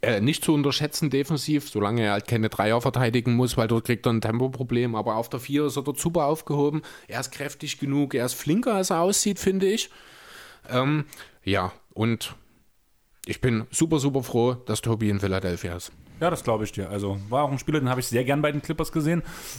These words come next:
Speaker 2: Was mir jetzt gerade zum
Speaker 1: Ach
Speaker 2: ersten
Speaker 1: so.
Speaker 2: Mal aufgefallen ist.
Speaker 1: Eins noch, entschuldige bitte,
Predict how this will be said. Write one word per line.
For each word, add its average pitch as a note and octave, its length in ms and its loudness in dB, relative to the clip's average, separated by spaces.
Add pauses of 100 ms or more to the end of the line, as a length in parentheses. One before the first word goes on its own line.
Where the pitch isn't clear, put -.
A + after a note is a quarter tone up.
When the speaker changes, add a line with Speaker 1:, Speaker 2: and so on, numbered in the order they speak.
(120)
Speaker 2:
Was A2+ 180 -2
mir D3 80 0
jetzt C#3 180 -4
gerade C3 220 -2
zum A#2+ 120 -6
Speaker 1:
Ach C3 60 -4
Speaker 2:
ersten C#3 160 2
Speaker 1:
so. C#3 60 6
Speaker 2:
Mal B2 160 0
aufgefallen D3+ 580 0
ist. D#3 220 -4
Speaker 1:
Eins B2+ 260 0
noch, F#3+ 200 0 (140)
entschuldige D#3 500 2
bitte, F3+ 280 0